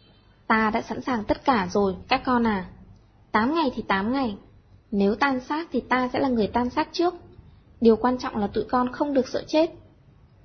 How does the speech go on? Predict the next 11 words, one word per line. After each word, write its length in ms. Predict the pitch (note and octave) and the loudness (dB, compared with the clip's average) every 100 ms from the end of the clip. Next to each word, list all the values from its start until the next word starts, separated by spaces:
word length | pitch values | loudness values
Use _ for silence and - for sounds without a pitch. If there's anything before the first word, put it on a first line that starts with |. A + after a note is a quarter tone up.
| - - - - - - - - | -20 -20 -20 -20 -20 -20 -20 -6
"Tụi 100 | - | -6
con 280 | - D4 D4 | -2 -2 0
có 100 | C#4 | -2
sợ 220 | C4+ D#4 | 0 -2
gì 160 | C4+ C4+ | 0 2
đâu 160 | C#4 C#4+ | 4 6
ba." 260 | D4 D4 D#4+ - - - - - _ - - - | 6 6 -2 -16 -20 -20 -20 -20 _ -20 -12 -8
Cứ 60 | |
túp 220 | C#4 E4+ - - | -2 -2 -2 -2
ré 200 | A#3+ C4+ | 0 2
lên, 360 | D#4 D4+ C#4 | 2 0 -4